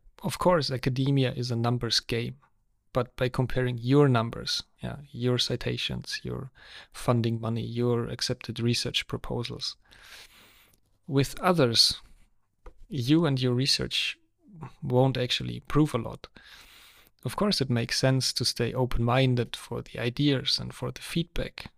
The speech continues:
of others, but every academic journey or every academic career is unique, and therefore you cannot really compare them with each other. Keep focusing on your work, acknowledge the fact that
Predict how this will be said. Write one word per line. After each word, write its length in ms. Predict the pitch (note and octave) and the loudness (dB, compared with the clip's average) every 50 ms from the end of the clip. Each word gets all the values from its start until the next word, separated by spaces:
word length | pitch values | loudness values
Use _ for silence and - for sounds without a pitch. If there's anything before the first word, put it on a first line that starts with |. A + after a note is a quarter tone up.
| _ _ _ - | _ _ _ -4
of 200 | C#3+ B2 - - | -2 -2 0 0
others, 420 | C3+ C3 B2 A#2+ A2 - - - | 0 0 0 0 0 -2 -2 -2
but 200 | - - A#2 B2 - _ - - _ _ _ - | -2 -6 -8 -8 -10 _ -20 -20 _ _ _ -4
every 300 | D3 C#3 C#3+ D3 C#3+ C#3 | -2 -2 -2 -4 -4 -4
academic 560 | B2+ - C3+ B2+ B2 C#3 D#3 D#3 C3 - - | -4 -2 0 2 4 4 4 4 2 0 -2
journey 580 | - - A#2 A2+ A#2 A#2 A#2+ A#2+ A#2+ C3+ - _ _ _ _ _ _ - | -4 -4 -4 -4 -6 -6 -6 -6 -8 -10 -12 _ _ _ _ _ _ -12
or 180 | C3 B2 A#2+ - | -10 -8 -6 -6
every 280 | C3 B2+ C3 B2 A#2+ | -6 -6 -6 -6 -6
academic 480 | B2+ B2+ - B2+ B2 A#2+ A#2+ A#2+ B2 - | -6 -6 -6 -4 -4 -4 -4 -6 -8 -8
career 400 | - - A#2 B2 C3+ D3 C#3 C3 | -6 -4 0 0 2 2 0 0
is 240 | B2+ C3 - - - | -2 -2 -2 -2 0
unique, 520 | C3+ C#3+ D3 C#3+ B2 C3 - - - - _ _ - - - - - - - - - - - - - _ _ _ _ _ _ - | 0 0 0 0 0 -2 -6 -12 -16 -16 _ _ -20 -20 -20 -20 -20 -20 -20 -20 -20 -20 -20 -20 -20 _ _ _ _ _ _ -2
and 240 | C#3 B2 A#2+ B2+ B2 - - | 0 0 0 0 -2 -2 -2
therefore 480 | B2 A#2 - - C#3 C3 B2 A#2 F3 - _ _ _ _ _ _ _ - - | -2 -2 -2 -2 0 0 -2 -2 -4 -10 _ _ _ _ _ _ _ -20 -18
you 100 | - A#2+ | -16 -10
cannot 380 | - - - B2+ C3 C3 B2+ C3 | -6 -2 0 2 2 0 0 2
really 220 | B2+ B2 A#2+ A#2+ | 2 2 0 0
compare 600 | - - - A#2+ - _ - - - C3+ C3 B2+ A#2 | -4 -6 -8 -10 2 _ 10 10 12 10 8 2 0
them 260 | A2 A2 G#2+ - - _ _ _ _ - | -4 -6 -10 -10 -14 _ _ _ _ -10
with 160 | C3 A#2+ - B2 | -8 -8 -6 -4
each 160 | A#2+ - - | -4 -4 -4
other. 280 | A2+ A2 A2 - B2+ - _ _ _ _ _ _ - | -4 -6 -8 -10 -14 -16 _ _ _ _ _ _ -6
Keep 200 | - - D#3 D3 | 0 0 0 2
focusing 640 | - - C#3+ C#3+ - D#3+ - - C3+ C3 C3 - - _ _ _ _ _ _ _ _ | 2 2 0 2 2 0 2 2 0 -2 -4 -6 -8 _ _ _ _ _ _ _ _
on 160 | - A#2+ A#2 | -4 -4 -2
your 280 | G#2+ - B2 C3+ D3 D3 | 0 0 2 2 2 0
work, 420 | - C#3+ C#3 C#3+ D3+ D#3 - - - - _ _ - F#3+ | 0 -2 -2 -2 -2 -4 -8 -14 -18 -20 _ _ -12 -12
acknowledge 580 | C#3 - - - A#2+ A#2 A#2+ A#2+ B2 - - | -10 -8 -4 -2 0 0 0 0 0 -2 -2
the 100 | - A2+ | -2 -6
fact 340 | - - - A#2+ B2+ - - | -6 -2 -2 -2 -2 -4 -8
that 120 | - D3+ | -10 -12